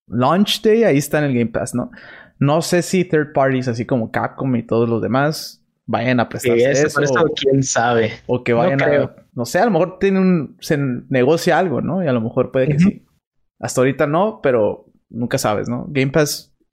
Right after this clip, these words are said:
Speaker 1: está haciendo algo bueno ahorita con la comunidad. Este, después de Resident Evil tuvimos, eh, gameplay, tuvimos más acción de Deathloop,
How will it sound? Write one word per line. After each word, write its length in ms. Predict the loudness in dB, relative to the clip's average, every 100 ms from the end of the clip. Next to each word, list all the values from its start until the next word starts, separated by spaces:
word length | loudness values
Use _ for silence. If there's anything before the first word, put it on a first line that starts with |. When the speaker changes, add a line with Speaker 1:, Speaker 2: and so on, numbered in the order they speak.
| _ _ _ -14
Speaker 1:
está 180 | -8 -4
haciendo 240 | -2 0 2
algo 480 | 2 0 -2 -8 _ -12
bueno 360 | -2 0 2
ahorita 300 | 2 2 0
con 140 | -4 -4
la 100 | -4
comunidad. 400 | -6 -4 -8 -10 _ -20 -20 -20 -20 -20 -2
Este, 380 | -2 0 0 0
después 360 | 0 0 0
de 80 | 2
Resident 380 | 2 2 0 2
Evil 200 | 2 2
tuvimos, 760 | 2 2 2 0 -4 -8 -6
eh, 360 | 0 2 2 2
gameplay, 440 | 0 -2 0 0 2
tuvimos 300 | 0 0 0
más 200 | 0 -2
acción 540 | -4 0 0 0 -6
de 200 | -2 -2
Deathloop, 760 | 0 0 0 -4 -2 0 0 -4